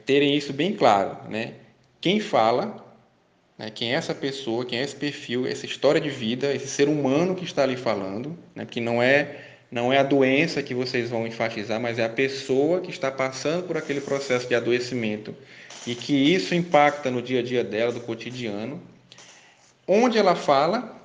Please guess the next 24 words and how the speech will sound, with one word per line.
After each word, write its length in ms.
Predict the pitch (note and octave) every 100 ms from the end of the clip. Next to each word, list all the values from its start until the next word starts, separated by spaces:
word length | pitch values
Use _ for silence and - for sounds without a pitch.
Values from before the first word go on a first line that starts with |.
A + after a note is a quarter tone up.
| _ -
né? 320 | A#2+ A#2 E3 F3+ - -
Então, 140 | G#2
assim, 220 | A2 -
o 80 | G#2+
contexto 580 | G#2+ C3 C3 C3+ F#3 F3+
em 60 |
que 100 | E3
ela 100 | C#3
está 520 | C3+ C3+ B2 A#2+ A2+ A2+
ali, 580 | A2 A2 A#2 C3+ C3+ C3+ - _ _ _ -
é, 200 | G#2 G2
narrando 500 | A2+ B2+ - C3+ D#3
aquela 240 | - B2
história 520 | A#2+ - G2+ G#2+ C#3 E3+ - - _ _ -
e 160 | E3 G3
o 60 |
momento 680 | G3+ G#3+ G3 E3+ G3+ A3+ G3
da 160 | D#3+
vida 260 | C#3 D3 C3
dela, 400 | A2 G2 G#2+ F#2+
né? 160 | G#2+ A2+ -
Quando 440 | E3 F#3+ G3+ F3
ela 160 | C#3 C3
fala, 480 | C3+ - - -